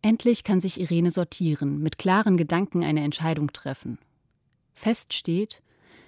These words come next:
sie will keine Lüge mehr leben, sie will endlich ehrlich zu sich und zu ihrem Partner sein.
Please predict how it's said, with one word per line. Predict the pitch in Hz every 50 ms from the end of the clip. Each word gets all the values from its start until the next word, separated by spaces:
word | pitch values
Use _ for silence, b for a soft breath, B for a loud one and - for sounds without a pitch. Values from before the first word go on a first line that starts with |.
| b b b
sie | b b 180 165 175
will | 233 269
keine | - - 202 202 202 208
Lüge | 196 180 202 220 196 190 175
mehr | 165 160 151
leben, | 151 143 143 143 139 - 143 156 151 143
sie | - - 156 151
will | 180 190 -
endlich | - 185 214 208 - 196 170 - - -
ehrlich | 175 185 196 196 165 - -
zu | - 175
sich | 156 - 220 214 - - -
und | 160 -
zu | - -
ihrem | - 160 156 156
Partner | - - 170 175 143 - 160 147 143
sein. | - 135 - - 165 165